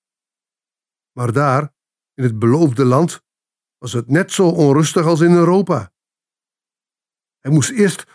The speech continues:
een schuilplaats zien te vinden. Hij deed de Palestina-penning in zijn portemonnee, bij het briefje met het adres.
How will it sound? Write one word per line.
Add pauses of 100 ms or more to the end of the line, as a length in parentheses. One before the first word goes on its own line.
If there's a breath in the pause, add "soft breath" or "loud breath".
(120 soft breath)
een
schuilplaats
zien
te
vinden. (1300)
Hij
deed
de
Palestina-penning (180)
in
zijn
portemonnee, (720)
bij
het
briefje
met
het
adres.